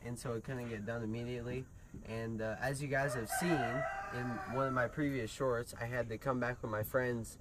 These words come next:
and do this again because I made a mistake. Before, I made the hole way too small, and so I had to expand it and, uh, put another layer of concrete on there.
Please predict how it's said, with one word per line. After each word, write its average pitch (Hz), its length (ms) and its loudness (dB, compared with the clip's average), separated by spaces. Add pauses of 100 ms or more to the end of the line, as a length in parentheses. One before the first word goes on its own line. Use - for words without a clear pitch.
and 107 320 -2 (260)
do 139 140 2
this 131 220 0
again 98 560 0
because 131 300 0
I 127 100 4
made 135 160 2
a 123 80 0
mistake. 107 500 6 (440)
Before, 147 460 4
I 127 120 2
made 127 260 2
the 113 160 0
hole 120 320 6
way 120 240 2
too 123 220 -4
small, 113 420 2
and 104 180 -4
so 110 120 -4
I 110 80 2
had 110 240 -2
to 104 60 -2
expand 117 500 -2
it 120 120 2 (400)
and, 107 300 -2
uh, 104 140 2
put 131 240 6
another 123 320 0
layer 117 320 -2
of 101 120 -4
concrete 127 440 -6
on 90 180 -12
there. 104 180 -8